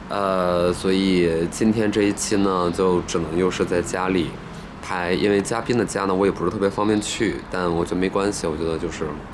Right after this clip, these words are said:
我就跟他聊在哪儿，可能其实都，都行。今天的嘉宾非常有魅力，就是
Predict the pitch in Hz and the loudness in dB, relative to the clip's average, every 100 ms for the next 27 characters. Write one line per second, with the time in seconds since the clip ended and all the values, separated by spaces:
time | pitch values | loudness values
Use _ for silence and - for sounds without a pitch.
0 | - - - - - - - - - 92 | -12 -12 -14 -16 -16 -16 -16 -14 -6 -2
1 | 104 113 117 104 92 110 98 82 87 82 | 2 2 4 2 2 2 0 0 0 -2
2 | 80 87 82 85 80 78 73 - - - | -2 -4 -2 0 2 0 -4 -12 -14 -8
3 | - 87 85 - 60 58 - - - - | -2 0 0 -4 -6 -8 -10 -12 -14 -14
4 | - - - - - - - - - - | -14 -12 -12 -12 -12 -12 -12 -12 -12 -12
5 | - - - - - 180 185 160 123 139 | -12 -12 -12 -12 -4 2 4 4 2 2
6 | 147 143 160 135 107 98 90 113 92 82 | 2 4 2 2 4 4 2 2 2 0
7 | 80 - - - - - - - - - | -6 -6 -14 -16 -16 -16 -16 -16 -16 -16
8 | - - 131 - 127 104 | -6 -2 0 2 2 2